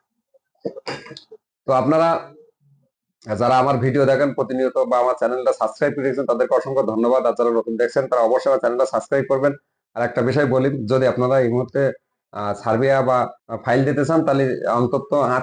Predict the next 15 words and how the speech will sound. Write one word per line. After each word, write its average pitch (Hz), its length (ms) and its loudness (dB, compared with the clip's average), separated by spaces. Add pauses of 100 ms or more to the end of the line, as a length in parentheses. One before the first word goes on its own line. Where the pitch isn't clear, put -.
থেকে 143 160 -2
দশ 127 260 0
মাস 127 220 0
যাদের 123 200 2
সময় 117 360 0
রয়েছে, 143 240 0
হাতে 139 180 0
ধৈর্য 117 320 0
আছে, 143 220 2
তারাই 127 200 2
সার্বিয়ার 120 400 0
ফাইল 131 180 0
দিন, 147 180 0
তাছাড়া 131 320 0
নট 120 200 0